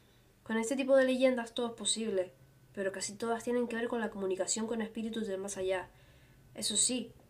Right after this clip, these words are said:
no siempre serían espíritus amigos. Hitori Kakurenbo es un famoso juego que nos llega desde Japón,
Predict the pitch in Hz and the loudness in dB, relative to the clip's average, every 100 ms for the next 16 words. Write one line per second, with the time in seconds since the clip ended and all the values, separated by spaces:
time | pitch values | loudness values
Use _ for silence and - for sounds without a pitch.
0 | - - 190 202 202 202 214 220 220 214 | -18 -8 -4 -2 0 0 0 0 -2 -2
1 | 220 202 208 202 202 226 190 190 - - | -6 -8 -6 -6 -2 -2 -4 -8 -14 -16
2 | - - - - - - - - 240 226 | -20 -20 -20 -20 -20 -20 -20 -8 -2 10
3 | 269 302 302 233 208 202 220 220 190 196 | 10 10 4 -2 -2 0 2 0 0 -4
4 | - - - - 220 233 254 247 254 254 | -8 -20 -20 -12 -4 -2 0 0 0 -2
5 | 254 - 220 202 185 185 180 - 220 240 | -8 -4 -2 -2 -4 -6 -6 -6 -2 -2
6 | 214 196 185 - 180 | -4 -8 -8 -2 -4